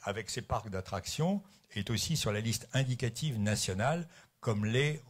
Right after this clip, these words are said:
sur la liste indicative nationale dès maintenant, la ville de Nice. Et, euh, donc, <coughs> pardon, voilà le complément, donc,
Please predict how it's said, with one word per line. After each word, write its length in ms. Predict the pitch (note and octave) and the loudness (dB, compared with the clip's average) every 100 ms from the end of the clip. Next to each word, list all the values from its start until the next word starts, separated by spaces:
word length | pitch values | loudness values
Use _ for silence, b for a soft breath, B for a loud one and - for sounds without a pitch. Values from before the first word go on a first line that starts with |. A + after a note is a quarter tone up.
| - | -14
sur 180 | - - | -8 -4
la 60 | G2+ | -2
liste 220 | G#2 - | -2 -2
indicative 480 | G#2 F#2 G2+ - G2 | -4 -2 -4 -4 -2
nationale 440 | G2 G2+ G2 G2 | 0 2 2 2
dès 140 | F#2 G2 | 2 2
maintenant, 440 | F#2 - A2+ D#3 B B B - | 2 2 2 2 B B B 2
la 140 | A2 | 4
ville 180 | A#2+ A2 | 6 4
de 80 | F2+ | 2
Nice. 360 | D#2+ D2 - - _ _ _ _ _ _ _ B B B B B B B B B B B - | -2 -6 -14 -20 _ _ _ _ _ _ _ B B B B B B B B B B B 6
Et, 260 | C#3+ B2+ | 8 8
euh, 100 | A2 | 6
donc, 360 | G2+ G2+ A2 G2+ - - | 4 4 4 2 -4 0
<coughs> 920 | - - - - - - - _ _ | 2 2 -4 -12 -16 -20 -20 _ _
pardon, 200 | G#2+ G#2 - b b | -20 -20 -20 b b
voilà 240 | G2+ A#2 B2 | 2 6 6
le 100 | A#2 | 4
complément, 640 | A#2+ G#2+ A#2+ A#2 A2+ G2+ - _ _ _ _ _ - - | 4 4 4 4 2 -2 -12 _ _ _ _ _ -8 -2
donc, 360 | G2+ A2+ A2 | 2 2 2